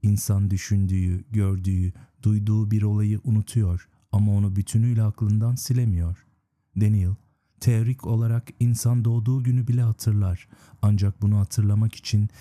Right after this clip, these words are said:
insanın yıllarca bir hücrede kalıp başka bir şey düşünmemesi gerekir." İstasyona gelmişlerdi. Martin neden bütün bunları anlatmaya kalkışmıştı sanki? İçi garip bir duyguyla doluydu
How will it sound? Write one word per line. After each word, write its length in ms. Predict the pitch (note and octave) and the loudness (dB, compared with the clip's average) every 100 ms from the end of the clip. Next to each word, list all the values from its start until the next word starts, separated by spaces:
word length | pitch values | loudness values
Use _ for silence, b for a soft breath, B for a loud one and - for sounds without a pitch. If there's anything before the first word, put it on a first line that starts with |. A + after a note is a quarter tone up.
| B B | B B
insanın 500 | A2 G#2+ A2 A2 G#2+ | 0 0 0 2 2
yıllarca 600 | G#2 G#2+ A2 A#2 A2+ G#2+ | 2 2 0 0 0 0
bir 120 | G#2+ | 0
hücrede 440 | G#2+ G#2 G#2+ G#2+ | 0 0 0 0
kalıp 380 | A#2+ A2 F#2+ - B B B | 0 0 0 -4 B B B
başka 380 | G#2+ - - B2 | -2 -2 -2 0
bir 120 | B2+ | -2
şey 300 | - C3+ A#2 | -2 -2 0
düşünmemesi 720 | A2+ - A#2+ F#2+ F2 - G2 | -2 0 0 2 0 -2 -2
gerekir." 600 | F#2 F2+ F2+ F#2+ F2+ - - _ _ _ - | 0 -2 -2 -2 -4 -8 -20 _ _ _ -4
İstasyona 640 | G#2 - G2+ - G#2 G#2 | -4 -2 -2 0 0 0
gelmişlerdi. 880 | G#2+ G#2+ G2+ G2 - G#2 F#2+ F2+ F2+ - B B - | 2 0 0 0 -2 -2 0 -2 -4 -6 B B 0
Martin 460 | G#2+ G#2+ G#2+ G2+ | 0 0 0 2
neden 380 | G2 F#2 G#2+ A2 | 2 0 0 0
bütün 260 | G#2+ A#2 G#2 | -2 0 0
bunları 360 | G#2 G#2 G#2 | 2 2 2
anlatmaya 540 | G2+ G#2 G2+ - G#2 G2+ | 0 0 -2 0 0 0
kalkışmıştı 840 | F#2 F2 F#2+ - F#2 - - - | -2 -2 -4 -4 -4 -4 -10 -6
sanki? 500 | F#2+ F2 F2 F#2+ F#2 - _ _ _ _ _ | -2 -2 -2 -6 -8 -10 _ _ _ _ _
İçi 380 | G2+ - G#2+ - | -4 -2 -2 -2
garip 360 | A#2+ G#2 A2+ - | -2 0 0 -2
bir 220 | B2 A2+ | -4 0
duyguyla 600 | A2+ G#2+ A2 A2 F2+ F2+ | 0 0 0 0 0 -2
doluydu 500 | G2 F2+ F#2 F2+ A2+ | -2 0 0 0 -2